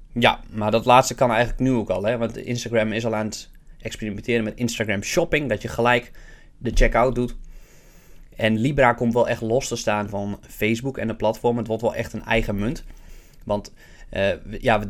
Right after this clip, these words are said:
we, eh, heel erg, de Libra is heel erg, eh, in de media aanwezig. Maar, eh, WhatsApp is eigenlijk al in India met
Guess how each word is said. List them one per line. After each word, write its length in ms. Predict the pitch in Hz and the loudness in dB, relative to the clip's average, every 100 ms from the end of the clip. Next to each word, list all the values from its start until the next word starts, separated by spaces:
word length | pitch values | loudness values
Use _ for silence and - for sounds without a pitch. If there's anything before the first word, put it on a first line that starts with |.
| - | -10
we, 120 | 98 120 | -4 -2
eh, 260 | 120 - | -2 -4
heel 280 | 123 139 165 | 0 6 8
erg, 180 | 143 123 | 8 4
de 100 | 117 | 0
Libra 320 | 156 160 127 | 2 6 4
is 80 | 123 | 4
heel 180 | 139 127 | 2 2
erg, 160 | 120 | 2
eh, 180 | 120 110 107 - - - | 2 2 0 -6 -8 -12
in 140 | - 120 | -6 -2
de 60 | |
media 400 | 113 123 135 110 | 0 0 0 -2
aanwezig. 500 | 95 98 95 101 120 | -2 -4 -2 -2 -6
Maar, 280 | 110 104 - | -4 -4 -4
eh, 80 | 101 - - - - - | -12 -18 -20 -20 -20 -20
WhatsApp 460 | - 113 110 113 117 | -8 -6 -4 -6 -6
is 60 | 107 | -4
eigenlijk 300 | 107 110 107 | -4 -2 -4
al 100 | 92 | -4
in 220 | 107 - | -6 -8
India 360 | 131 123 101 | -6 0 0
met 300 | 98 98 - | 0 -6 -8